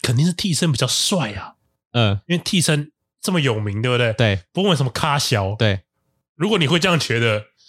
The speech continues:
Speaker 1: 你可以去看第二部，第二部的主角。
Speaker 2: 嗯。
Speaker 1: 他是一个，呃，第二部的主角，那个乔瑟夫·乔斯达，他最讨厌的两个字是努力跟加油。
Speaker 2: 嗯。
Speaker 1: 他战斗的时候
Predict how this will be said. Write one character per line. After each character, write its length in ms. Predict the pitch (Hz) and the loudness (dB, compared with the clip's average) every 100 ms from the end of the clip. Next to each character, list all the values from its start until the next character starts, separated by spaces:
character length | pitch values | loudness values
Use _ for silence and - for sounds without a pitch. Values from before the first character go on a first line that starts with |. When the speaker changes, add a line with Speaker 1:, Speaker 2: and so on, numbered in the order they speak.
| - | -12
Speaker 1:
你 60 | 131 | -4
可 100 | 180 | -2
以 60 | 185 | -2
去 140 | - | -2
看 200 | 170 156 | -2 -2
第 200 | - 170 | 0 2
二 80 | 151 | 2
部， 460 | 143 135 110 101 - _ _ _ _ _ _ _ | 2 0 0 -4 -10 _ _ _ _ _ _ _
第 140 | 185 | 0
二 60 | 180 | 2
部 300 | 175 117 101 - | 2 0 -4 -2
的 220 | 120 110 | 2 2
主 260 | 101 113 113 | 0 -2 0
角。 220 | 117 92 - - | -2 -2 -8 -2
Speaker 2:
嗯。 200 | 117 101 | 0 0
Speaker 1:
他 120 | 151 | 0
是 120 | 170 | 0
一 80 | 160 | 2
个， 420 | 143 123 117 113 _ _ _ _ _ _ | 2 2 0 -6 _ _ _ _ _ _
呃， 280 | 123 120 120 - _ _ _ _ _ _ | -2 0 -2 -6 _ _ _ _ _ _
第 80 | 277 | 0
二 60 | 302 | 2
部 60 | |
的 80 | 202 | 2
主 140 | 147 | 2
角， 380 | 151 135 104 98 - | 2 0 -2 -6 -4
那 80 | |
个 440 | 131 123 117 113 113 _ _ _ _ _ | 0 2 2 0 -4 _ _ _ _ _
乔 200 | - 147 | -2 0
瑟 160 | 226 165 | 0 0
夫· 160 | 151 156 | 0 0
乔 140 | 117 | 0
斯 100 | 117 | 0
达， 260 | 110 95 - _ - | -2 -2 -10 _ -20
他 160 | - 233 | -4 -4
最 220 | - 254 | 0 -2
讨 180 | - 143 | 0 2
厌 80 | 175 | 2
的 80 | 143 | 2
两 140 | 110 | 0
个 80 | 107 | 0
字 160 | 139 | 0
是 120 | 120 156 | 0 0
努 200 | 139 156 | 2 2
力 120 | 190 | 2
跟 180 | 156 151 | 2 2
加 180 | 160 151 | 2 2
油。 220 | 110 98 _ | 0 -4 _
Speaker 2:
嗯。 260 | 120 117 95 - _ | 0 0 0 -4 _
Speaker 1:
他 160 | - 220 | -2 -2
战 260 | - 294 | 0 0
斗 140 | 214 208 | 2 2
的 80 | 135 | 2
时 100 | 131 | 2
候 240 | 151 | 2